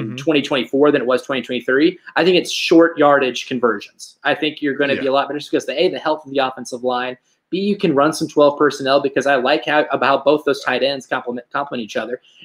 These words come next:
Speaker 2: And C, and three, you know, like, look, you have a full, uh, running back room with, with different types of runners and running backs who also have different skill sets. So I think that was a, uh, uh,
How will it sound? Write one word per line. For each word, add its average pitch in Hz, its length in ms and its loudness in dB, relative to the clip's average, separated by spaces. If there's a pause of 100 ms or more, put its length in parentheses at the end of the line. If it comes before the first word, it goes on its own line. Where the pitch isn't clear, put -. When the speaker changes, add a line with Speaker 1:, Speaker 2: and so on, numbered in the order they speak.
Speaker 2:
And 160 160 2
C, 180 240 2
and 170 140 2
three, 208 280 6
you 202 60 4
know, 190 140 6
like, 185 260 2 (220)
look, - 220 2
you 147 140 2
have 127 80 -2
a - 60 -14
full, 175 340 2
uh, 147 200 4
running 143 220 0
back 123 220 0
room 107 140 -6 (460)
with, 131 240 -2
with 135 160 -2
different 160 260 -2
types - 400 -6
of 135 220 -6
runners 107 480 -2
and 123 120 -6
running 113 280 -4
backs 123 360 -6
who 127 180 0
also 127 280 -4
have 120 180 -4
different 120 280 -10
skill 165 240 -2
sets. - 420 -12 (240)
So - 180 0
I 139 80 2
think 143 180 -2
that 160 180 2
was 160 180 2
a, 135 240 6
uh, 120 100 0
uh, 131 460 -4